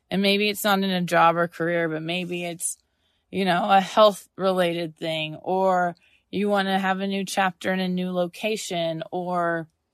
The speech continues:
you wanna make a new friend, or you wanna try a new, um, sport or religion even. Like, so, like, it's like, you can always reinvent yourself.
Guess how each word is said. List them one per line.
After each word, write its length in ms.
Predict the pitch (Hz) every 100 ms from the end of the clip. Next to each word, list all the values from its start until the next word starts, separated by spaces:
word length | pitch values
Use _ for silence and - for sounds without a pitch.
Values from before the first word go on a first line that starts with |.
| _ - - - - _
you 220 | - 196
wanna 420 | 202 208 202 190 -
make 280 | 190 202 202
a 60 |
new 160 | 202 196
friend, 680 | 180 - 226 196 175 170 165 - _ _ _ _ -
or 180 | 208
you 180 | 208 202
wanna 280 | 196 196 190
try 460 | 180 - 202 196 190
a 160 | 185
new, 420 | 185 180 180 175 - _ _ _ _ _ _ _ _ _
um, 640 | 185 180 160 151 113 190 196 _ _ _ _
sport 640 | - - - 247 254 214 -
or 260 | 190 190
religion 540 | 185 180 196 247 214 175
even. 380 | 175 160 160 170
Like, 220 | 165 175 220 _ _ _ _ _
so, 280 | - 208 202
like, 220 | 196 185
it's 120 | 185
like, 180 | 190 175 _ - - -
you 120 | 220
can 180 | 262 220
always 460 | 170 190 226 247 196
reinvent 520 | 175 165 165 170 175
yourself. 560 | 151 - 147 - -